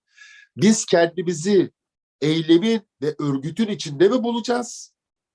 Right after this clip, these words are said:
Ki bu gönüllülük temelinde gerçekleşir en nihayetinde. Yoksa bizim içimizde mi eylem ve örgütlülük gelişecek? İşte temel soru bu. Şimdi eğer içinize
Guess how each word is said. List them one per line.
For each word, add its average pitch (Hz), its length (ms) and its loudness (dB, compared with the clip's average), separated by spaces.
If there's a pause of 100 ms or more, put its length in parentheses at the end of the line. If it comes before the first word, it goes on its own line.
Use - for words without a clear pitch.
(340)
Ki 160 120 -6
bu 147 80 -4
gönüllülük 139 420 -2
temelinde 117 400 0
gerçekleşir 143 600 -4
en 135 120 2
nihayetinde. 131 640 -4 (400)
Yoksa 202 680 2 (440)
bizim 156 360 0 (120)
içimizde 185 680 -2
mi 233 220 2
eylem 170 520 4
ve 160 140 -10
örgütlülük 151 680 -6
gelişecek? - 760 -8 (800)
İşte 196 300 2
temel 214 300 4
soru 175 320 -2
bu. - 200 -4 (1000)
Şimdi 220 260 -2
eğer 240 340 6
içinize 180 680 0